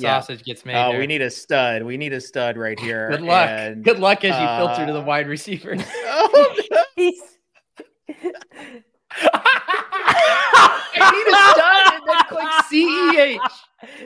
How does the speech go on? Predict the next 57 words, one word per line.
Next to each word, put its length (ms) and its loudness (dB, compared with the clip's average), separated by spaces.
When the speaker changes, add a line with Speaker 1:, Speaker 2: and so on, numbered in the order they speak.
Speaker 3:
Sosa, 520 -2
Sosa, 280 -4
Speaker 2:
Uh, 240 0
Speaker 3:
clip 240 -6
that. 320 -2
Sosa, 220 -6
clip 120 -10
Speaker 1:
No. 260 4
Speaker 3:
that. 260 -4
That's 180 -6
our 120 -8
social 340 -10
media 260 -12
clip 180 -8
Speaker 1:
Stud 160 2
Speaker 3:
for 60 0
the 80 -12
week, 260 -16
bud. 220 -6
Speaker 1:
Davis, 500 0
you, 500 -4
you 320 -8
draft 380 0
C 260 -10
E 20 -2
H 240 -6
as 160 -12
well. 320 -2
I 160 -6
don't 100 -4
wanna 140 -8
hear 200 -4
it. 80 -6
I've 320 -4
been 360 -6
beating 220 -14
the 60 -14
drum 360 -10
for 140 -16
C 420 -16
E 40 -10
H. 440 -14
He 120 4
Speaker 3:
I, 40 2
Speaker 1:
could 120 -8
Speaker 3:
I 120 2
Speaker 1:
be, 80 -8
Speaker 3:
clicked, 200 -6
Speaker 1:
he's 140 -8
the 140 -10
Speaker 3:
I 100 0
Speaker 1:
unsexy 100 -4
Speaker 3:
clicked 140 -12
Speaker 1:
guy 200 -2
that 200 -12
you 80 -14
need. 320 -16